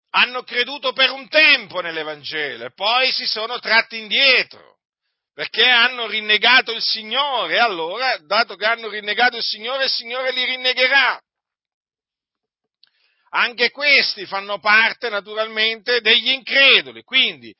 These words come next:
ci sono gli increduli che sono stati sempre increduli e ci sono gli increduli che, dopo avere creduto per un po' di tempo, sono tornati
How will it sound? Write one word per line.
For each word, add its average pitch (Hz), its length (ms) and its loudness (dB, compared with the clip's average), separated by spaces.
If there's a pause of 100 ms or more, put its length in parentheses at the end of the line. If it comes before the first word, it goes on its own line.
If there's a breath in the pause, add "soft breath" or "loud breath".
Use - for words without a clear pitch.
(160)
ci 208 160 -14
sono 262 380 -6
gli 226 100 -6
increduli 269 600 0
che 247 120 0
sono 226 300 -6
stati 226 280 -6
sempre 214 400 -2
increduli 247 680 -2 (200 soft breath)
e 175 160 -6
ci 226 100 -10
sono 240 300 -6
gli 247 100 -10
increduli 269 640 0
che, 185 400 -2 (760)
dopo 220 840 0
avere 240 340 2
creduto 233 380 -4
per 233 140 -4
un 254 120 -6
po' 254 140 -2
di 285 100 -2
tempo, 262 320 -2
sono 226 380 -8
tornati 247 1040 0